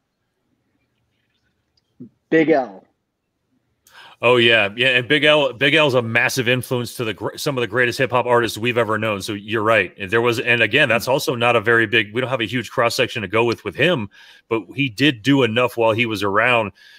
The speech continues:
Speaker 2: which had a lot to do with underground mixtapes and shit like that. Where you're right, Big L's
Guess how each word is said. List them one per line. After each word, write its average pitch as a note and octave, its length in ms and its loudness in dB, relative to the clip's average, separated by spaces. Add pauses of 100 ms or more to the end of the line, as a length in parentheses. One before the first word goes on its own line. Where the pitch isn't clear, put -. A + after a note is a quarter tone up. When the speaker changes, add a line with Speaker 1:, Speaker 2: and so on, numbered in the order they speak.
(120)
Speaker 2:
which G#2+ 180 -6
had A#2 160 2
a A2+ 60 0
lot A2+ 160 4
to A2 80 -10
do G#2+ 100 -2
with A2+ 100 0
underground G#2 500 0
mixtapes G#2 420 -4
and - 80 -14
shit G#2+ 200 -8
like F#2 200 -2
that. F#2+ 240 2
Where F2 180 -2
you're F#2 140 -2
right, F2+ 320 2
Big A#2+ 160 2
L's A2+ 380 2